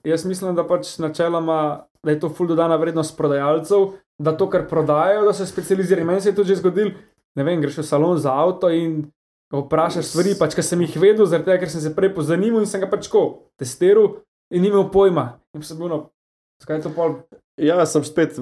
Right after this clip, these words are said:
Speaker 2: za trgovine, za cone, on ne bo več plačen, če ti bo prodal eno bundo ali pa če bo
Speaker 1: Ne,
Speaker 2: prodal
Speaker 1: samo
Speaker 2: dve.
Speaker 1: če ti da s-,
Speaker 2: Za-
Speaker 1: na svet ven. Pač jaz
Speaker 2: Ja,
Speaker 1: sem bil zaradi tega
Speaker 2: s-, za avto, veš, za avto, on, ka pa avto proda, pa dobi procent od tega, ne. Njemu je interes.
Speaker 1: No, dobro, to je zdaj druga tema, ke sem blizu zanj,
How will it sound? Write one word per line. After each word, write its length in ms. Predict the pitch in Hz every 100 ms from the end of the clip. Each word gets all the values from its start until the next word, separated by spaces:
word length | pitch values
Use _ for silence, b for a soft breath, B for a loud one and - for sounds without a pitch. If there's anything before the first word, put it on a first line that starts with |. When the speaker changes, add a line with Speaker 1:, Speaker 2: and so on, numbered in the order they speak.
| 127
Speaker 2:
za 260 | 131 123 139 131 - -
trgovine, 420 | 143 135 139 165
za 120 | 151
cone, 420 | 143 - 143 156 151 143 - _ _ _
on 180 | - 147
ne 100 | 143
bo 140 | 127 151 147 -
več 300 | 123 127 120
plačen, 360 | 110 104 107
če 120 | 110 -
ti 60 |
bo 60 | 104
prodal 360 | 110 107 101 -
eno 240 | 107 104 104
bundo 260 | 107 104
ali 80 | 95
pa 140 | 98
če 180 | 92 -
bo 80 | -
Speaker 1:
Ne, 60 | -
Speaker 2:
prodal 140 | 226
Speaker 1:
samo 140 | 240
Speaker 2:
dve. 60 | 247
Speaker 1:
če 100 | 247
ti 100 | 233
da 120 | 220
s-, 220 | 240 - -
Speaker 2:
Za- 120 | 190
Speaker 1:
na 80 | 208
svet 260 | 214 196
ven. 220 | 190 220 - B
Pač 160 | B 170
jaz 60 | 147
Speaker 2:
Ja, 80 |
Speaker 1:
sem 100 | 139
bil 80 | 226
zaradi 240 | 196 190 208
tega 220 | 208 202
Speaker 2:
s-, 240 | 165 -
za 160 | 127 127
avto, 240 | 147 147 143
veš, 280 | 143 123 -
za 160 | 117
avto, 220 | 139 139 - _
on, 160 | 165 165
ka 120 | 160
pa 140 | 160
avto 200 | 165 160
proda, 260 | 147 147 156
pa 160 | 147 123
dobi 320 | - 131 139 147
procent 340 | 110 120 92
od 80 | 95
tega, 260 | 101 90
ne. 120 | 90 107 - _ _ -
Njemu 280 | 123 156
je 180 | 160 170
interes. 420 | 147 120 120 120
Speaker 1:
No, 100 | 165
dobro, 240 | 165 180 180
to 120 | 180
je 60 | 170
zdaj 120 | 180
druga 240 | 185 180
tema, 280 | 170 190 170
ke 120 | 156
sem 220 | 151 156 151
blizu 200 | 151 147
zanj, 180 | 156